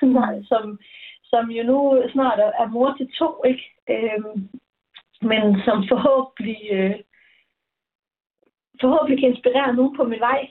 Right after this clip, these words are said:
øh, med min, min rejse. Jeg siger jo også altid det her med, at man skal ikke gøre, som, som jeg gør, men forhåbentlig så finde sin egen vej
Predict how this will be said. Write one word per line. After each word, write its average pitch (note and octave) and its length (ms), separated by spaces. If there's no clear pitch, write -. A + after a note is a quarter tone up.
øh, G#3 240
med A#3+ 160
min, A#3+ 340
min B3+ 240
rejse. A#3+ 320
Jeg G#3+ 220
siger C4+ 120
jo A#3+ 100
også A#3+ 200
altid B3 220
det B3 80
her G#3+ 80
med, A3+ 100
at A#3 60
man A3 160
skal A#3 160
ikke B3 120
gøre, A#3 240
som, G3 340
som G#3 200
jeg G#3+ 280
gør, A#3 220
men G3+ 400
forhåbentlig A#3+ 440
så A3+ 120
finde A#3 220
sin G#3+ 100
egen A3+ 240
vej G#3 300